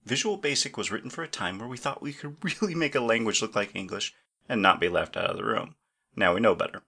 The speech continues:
V B dot net has done good things, and I know of a few products today that are still written in V B dot net.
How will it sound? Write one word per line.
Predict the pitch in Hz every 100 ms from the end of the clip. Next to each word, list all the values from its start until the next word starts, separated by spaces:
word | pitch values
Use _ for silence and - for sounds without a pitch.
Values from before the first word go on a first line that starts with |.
| _ _ _ _
V | 127
B | 156 160
dot | 143 85
net | 117 120
has | 139 127
done | 160 196
good | 185 180
things, | 214 247 151 - - _ _
and | 120
I | 143
know | 131 151
of | 143
a |
few | - 226
products | 240 82 87 -
today | - 113
that | 73 131
are |
still | - - 143
written | 127 165 -
in | 95
V | 90
B | 87 -
dot | 76 76
net. | - -